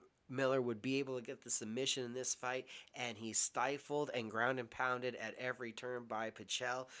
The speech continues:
who capped off the prelims with a great victory. Merab Davishvili outworks John Dodson.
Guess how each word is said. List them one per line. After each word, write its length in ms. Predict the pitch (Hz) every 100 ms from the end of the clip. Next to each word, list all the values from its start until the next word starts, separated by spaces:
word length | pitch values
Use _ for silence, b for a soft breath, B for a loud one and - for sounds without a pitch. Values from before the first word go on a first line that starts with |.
| B B
who 200 | 131 117
capped 440 | - 135 127 127 -
off 340 | 120 117 117
the 100 | -
prelims 640 | 113 - 147 139 131 131 120 B B -
with 140 | 123
a 80 | 123
great 360 | 113 120 113
victory. 560 | 104 127 - 127 113 104 - B B -
Merab 460 | 113 120 123 123
Davishvili 760 | 110 107 104 - 131 156 165 160 - _ _ _ _ _ -
outworks 580 | 127 139 127 127 120 -
John 320 | 120 110 110
Dodson. 520 | 110 107 107 117 107